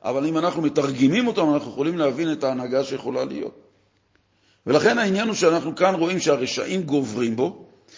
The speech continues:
זה מי שבעצם יונק מהעולם כפי שהוא. מכיוון שהרשעים יש להם איפה לקחת, הם חיים מהקליפה,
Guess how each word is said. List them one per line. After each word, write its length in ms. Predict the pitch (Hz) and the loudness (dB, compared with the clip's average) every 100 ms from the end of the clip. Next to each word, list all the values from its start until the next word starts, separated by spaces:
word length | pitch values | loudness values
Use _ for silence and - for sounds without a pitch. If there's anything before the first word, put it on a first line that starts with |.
| - | -20
זה 320 | - - 214 240 | -6 6 6 6
מי 300 | 202 214 262 | 0 0 0
שבעצם 680 | 226 196 180 208 - 208 196 | 0 0 0 0 -2 -6 -4
יונק 500 | 175 160 175 208 175 | -2 -2 -4 -6 -6
מהעולם 460 | 180 165 147 170 | -4 -2 -2 -4
כפי 180 | 156 151 | -6 -12
שהוא. 260 | - 147 - - _ _ _ _ _ _ _ _ _ - | -8 -8 -8 -16 _ _ _ _ _ _ _ _ _ -8
מכיוון 360 | 127 165 220 | 0 4 4
שהרשעים 720 | 220 196 165 160 - 165 233 226 | 6 4 4 0 0 0 0 0
יש 380 | 202 202 247 - | 4 6 6 4
להם 280 | 220 180 175 | -2 -2 -4
איפה 260 | 151 151 | -6 -6
לקחת, 440 | 143 135 107 - - - _ _ _ | -8 -8 -10 -10 -14 -18 _ _ _
הם 160 | - 185 | -2 -2
חיים 380 | 147 180 233 254 | 0 0 2 2
מהקליפה, 560 | 208 151 139 - 95 | 2 2 -2 -4 -6